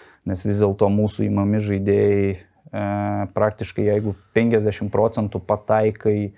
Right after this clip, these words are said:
su žaidėjais, tai aš skaitau, kad tikrai geras rezultatas, nes mes neturim galimybės gyvai matyti ir įsivertinti tų žaidėjų pajėgumų. Viską darome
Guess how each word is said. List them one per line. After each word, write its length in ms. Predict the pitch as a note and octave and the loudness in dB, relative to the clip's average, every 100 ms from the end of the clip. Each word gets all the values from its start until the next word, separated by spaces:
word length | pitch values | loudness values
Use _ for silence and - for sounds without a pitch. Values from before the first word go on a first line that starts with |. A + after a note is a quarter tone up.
| - - | -20 -20
su 280 | _ - A#2+ | _ -2 0
žaidėjais, 760 | G#2 G#2+ G2 G2+ B2+ D3 B2 - | 2 0 0 2 2 2 -2 -4
tai 180 | A2 G#2+ | -2 -2
aš 160 | - | -2
skaitau, 340 | - G#2+ G#2 G#2 | -10 -4 -2 -2
kad 280 | A#2 G2+ - | -2 -4 -8
tikrai 320 | _ - G#2+ G#2 | _ -4 -2 2
geras 400 | G#2 G#2+ A2 - | 0 0 -2 -4
rezultatas, 680 | G2+ G2+ G#2+ B2 C3+ A#2+ | -4 -4 0 0 0 -4
nes 160 | G2+ - | -8 -6
mes 220 | G#2 G2 | -8 -6
neturim 400 | G2+ G#2+ G#2+ G2+ | -6 -4 -4 -4
galimybės 680 | G2+ G2+ G#2 G#2+ G#2 G2+ G#2+ | -4 -4 -4 -2 -2 -4 -4
gyvai 360 | G#2+ G#2 G#2+ | -4 0 0
matyti 640 | G#2+ G#2 G2 G#2+ G#2 G#2 G#2 | 0 -4 -6 -8 -6 -4 -4
ir 160 | G2+ | -4
įsivertinti 640 | - A2+ G#2+ G#2+ G#2+ G2+ - | -6 -4 -2 -2 -4 -8 -10
tų 220 | - G#2 | -8 -6
žaidėjų 640 | G2+ G#2+ A2 A2 G#2+ G#2 G2+ - _ | -6 -6 0 2 2 0 -4 -10 _
pajėgumų. 680 | - A2 G2+ G2+ A2+ D3+ E3 - - - - | 0 2 2 0 0 0 -2 -8 -20 -20 -6
Viską 400 | G2 A2+ - F#2+ | -2 -2 0 2
darome 540 | G2+ G#2+ G#2+ G2+ G2 | 4 4 2 2 2